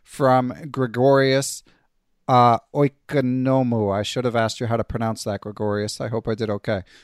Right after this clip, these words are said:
Um, okay. He says, "Hi, Tori. A common advice is that if you want to improve in chess, you,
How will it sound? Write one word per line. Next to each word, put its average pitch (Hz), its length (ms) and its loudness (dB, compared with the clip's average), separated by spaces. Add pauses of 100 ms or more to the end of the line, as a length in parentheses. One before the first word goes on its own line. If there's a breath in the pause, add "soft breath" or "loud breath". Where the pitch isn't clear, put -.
(160 soft breath)
Um, 135 380 4 (460)
okay. 170 340 4 (220 soft breath)
He 160 120 -2
says, 156 240 0
"Hi, 185 160 4
Tori. 147 420 0 (340 soft breath)
A 139 80 -2
common 196 380 -2
advice 151 420 0
is 143 120 -2
that 135 120 -2
if 127 120 -8
you 143 80 -2
want 147 200 0
to 160 60 -6
improve 147 300 -6
in 139 100 -4
chess, 127 340 -4
you, 123 200 -8